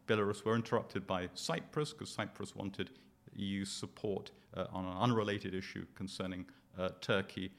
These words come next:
but that was, uh, that was overcome. Uh, I've been very impressed by the, the speed and the emphaticness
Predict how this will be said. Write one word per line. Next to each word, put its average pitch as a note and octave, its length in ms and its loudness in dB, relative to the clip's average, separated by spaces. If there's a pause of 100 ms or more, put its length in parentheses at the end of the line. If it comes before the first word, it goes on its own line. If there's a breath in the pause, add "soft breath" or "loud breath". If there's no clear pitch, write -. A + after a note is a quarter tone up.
(120 loud breath)
but C3 120 2
that F3 180 4
was, A#2+ 240 2
uh, A2 180 6
that A#2+ 140 2
was A2+ 160 2
overcome. G2+ 560 2 (880 loud breath)
Uh, C3 240 8 (460)
I've D#3+ 200 8
been F3 240 6
very A#3 320 8
impressed - 560 6 (140)
by A#2 720 8 (480 loud breath)
the, A2+ 480 4 (200)
the A#2 100 6
speed C3+ 840 6
and C3 140 4
the A#2 100 6
emphaticness - 960 0